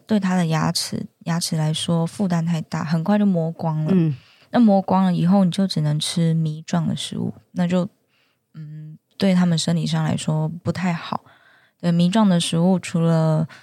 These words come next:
Speaker 1: 呃，可能会让它丧失可能口腔应该有咀嚼的这个动作啊，这些运动之外，糜状的食物也容易残留在口中，
Speaker 2: OK。
Speaker 1: 那你可能牙龈就会发炎啊，或者什么问题会比较多啊，因为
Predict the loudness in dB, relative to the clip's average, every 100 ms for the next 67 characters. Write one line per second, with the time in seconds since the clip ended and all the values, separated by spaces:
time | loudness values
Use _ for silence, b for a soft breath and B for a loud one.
0 | B B _ -2 -2 0 -2 0 0 2
1 | 2 2 2 0 0 0 -2 -2 -4 -4
2 | -4 -4 -4 -4 -2 -2 -2 0 0 0
3 | -2 -4 -6 -4 -4 -2 -2 -2 -2 0
4 | 0 -2 -4 -2 0 0 -2 -2 -2 -2
5 | -2 -2 -4 -2 -2 0 -2 -4 b b
6 | b _ 0 2 2 0 0 0 2 2
7 | 2 2 0 0 0 0 0 -2 -4 -8
8 | -10 -10 -8 -8 -10 -10 -6 -4 -2 -2
9 | -2 -2 -4 -4 -8 -18 -6 -2 0 0
10 | 0 0 -2 -2 -4 -2 0 -2 -4 -4
11 | -6 -4 -6 -4 -2 0 0 -2 -2 -6
12 | -4 -4 -4 0 2